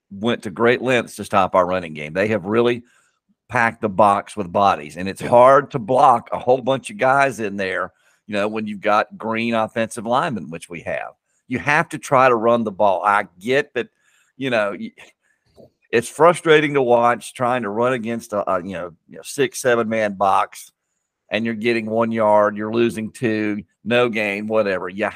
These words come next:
Speaker 1: have to try to run the ball. There is potential in this team. There is
Speaker 2: Mm-hmm.
Speaker 1: potential in this offense. I'm excited to see where this could go.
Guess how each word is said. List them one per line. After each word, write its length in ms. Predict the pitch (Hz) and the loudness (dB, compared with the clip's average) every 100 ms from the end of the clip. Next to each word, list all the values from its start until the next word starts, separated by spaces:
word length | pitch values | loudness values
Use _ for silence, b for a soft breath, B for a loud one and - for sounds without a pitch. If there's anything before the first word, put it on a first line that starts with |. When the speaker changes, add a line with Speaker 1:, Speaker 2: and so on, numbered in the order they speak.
| - | -2
Speaker 1:
have 280 | 123 123 - | 0 0 -4
to 100 | 117 | -10
try 340 | - 113 104 | -4 2 2
to 160 | 101 104 78 | 4 0 -4
run 320 | 98 104 107 | -2 -2 -2
the 100 | 101 | -4
ball. 460 | 90 104 98 80 - _ _ _ _ _ - | 2 4 4 0 -8 _ _ _ _ _ 0
There 240 | 127 135 | 4 4
is 80 | 131 | 2
potential 560 | - - 139 135 120 | -4 -4 -2 -2 0
in 100 | 117 | 0
this 160 | 104 101 | -2 -6
team. 380 | - 104 73 76 | -4 -4 -4 -6
There 160 | 98 | -4
is 80 | 95 | -4
Speaker 2:
Mm-hmm. 100 | - | -6
Speaker 1:
potential 380 | - 123 101 110 | -4 -4 -2 -4
in 80 | 107 | -4
this 160 | 95 | -2
offense. 480 | 95 90 82 78 73 | 0 0 -2 -10 -8
I'm 240 | 90 87 - | -8 -8 -16
excited 540 | - - 110 113 117 | -12 2 4 4 2
to 80 | 107 | -6
see 280 | - 127 117 | -4 -2 -2
where 340 | 98 113 120 | 0 4 4
this 240 | 110 107 - | 4 -2 -8
could 220 | 101 92 | -12 -4
go. 340 | 107 95 65 | 0 0 -2